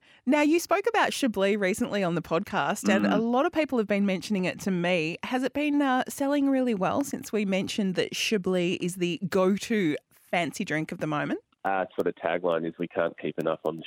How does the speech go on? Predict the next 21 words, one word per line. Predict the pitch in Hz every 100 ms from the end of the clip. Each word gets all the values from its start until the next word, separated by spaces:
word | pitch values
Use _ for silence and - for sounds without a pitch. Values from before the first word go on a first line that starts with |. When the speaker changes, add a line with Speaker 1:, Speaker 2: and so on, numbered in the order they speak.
| -
Speaker 2:
shelf." | 78 78 - _ _
It's | 101 107
unbelievable | 101 95 87 85 82 82
how | 78
popular | - - - -
it | 80
is | 78 -
these | 78 -
days. | 80 78 - _ _ -
So | - 64 -
we're, | 82 82
all, | -
we're, | 87 82 - - -
we're | 87
shocked. | 90 82
All | 123 175
through | 131
winter | 107 156 -
too, | - 139
it |
was | 90